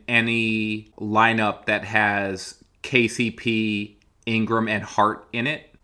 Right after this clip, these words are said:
especially because of Hart's ability to guard players who were bigger than him, but not necessarily, like, wings, <laughs> right? So you could switch Hart onto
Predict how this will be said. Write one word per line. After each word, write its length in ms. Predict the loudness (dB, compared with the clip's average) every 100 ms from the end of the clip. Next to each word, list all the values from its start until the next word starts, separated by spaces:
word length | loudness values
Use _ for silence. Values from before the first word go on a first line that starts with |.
| _ -4
especially 480 | -4 2 0 2 -2
because 360 | -2 -4 -4 -4
of 120 | -4
Hart's 340 | 0 0 -2
ability 420 | -8 -4 -4 -4
to 120 | -6 -4
guard 360 | -2 -2 -2
players 400 | -6 -2 -2 -4
who 120 | -4
were 180 | -2 -2
bigger 420 | -6 -4 -4 -2
than 160 | -4 -4
him, 360 | -4 -4 -2 -2
but 280 | -4 -4
not 260 | -4 -2 -2
necessarily, 840 | -6 -8 -12 -8 -6 -4 -6 -8
like, 400 | -6 -6 -6 -10 _
wings, 720 | -10 -2 0 2 0 -2 -8 -16 -20 -20 _
<laughs> 400 | _ -20 -18 6
right? 240 | 10 10 8 -8 -12
So 340 | 4 8 8 4 0
you 160 | 6 6
could 160 | 6
switch 320 | 2 2 2
Hart 400 | 4 6 6 6 4
onto 920 | 6 6 0 -2 0 2 0 -2